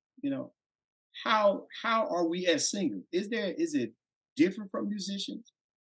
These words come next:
Uh, do we have different struggles? Do we have different ish-, different issues that we face? Uh, I also wanna deal with, is there a <laughs>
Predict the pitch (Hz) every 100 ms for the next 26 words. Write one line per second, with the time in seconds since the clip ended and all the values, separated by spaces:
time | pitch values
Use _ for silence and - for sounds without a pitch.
0 | _ 127 120 131 165 147 135 120 135 -
1 | - - 143 135 135 131 131 - _ _
2 | _ _ 113 117 120 127 117 - 120 107
3 | - 127 127 - - 117 139 160 160 139
4 | 139 139 - 131 123 117 117 113 117 113
5 | 110 - _ _ _ _ _ 107 104 101
6 | 95 - _ _ - 120 123 143 135 127
7 | 131 135 131 131 123 117 123 127 135 127
8 | 120 - - - _ _ _ _ -